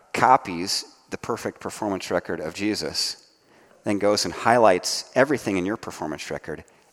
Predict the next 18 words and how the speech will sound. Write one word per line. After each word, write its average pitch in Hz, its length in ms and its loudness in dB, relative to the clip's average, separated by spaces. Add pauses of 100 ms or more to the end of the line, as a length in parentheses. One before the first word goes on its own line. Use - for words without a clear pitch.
and - 200 -8
pastes - 640 -4
over 113 320 -2
it - 240 -10 (1080)
the 107 80 -8
perfect - 640 -4
performance 98 500 -4
record 85 220 -2
of 76 100 -10
Jesus. 78 460 -6 (220)
The 113 80 -2
perfectly 131 720 -4
validating 87 880 0 (360)
performance 82 680 -10
record 80 400 -8
of 78 120 -12
Jesus, - 640 -8 (500)
uh, - 80 -6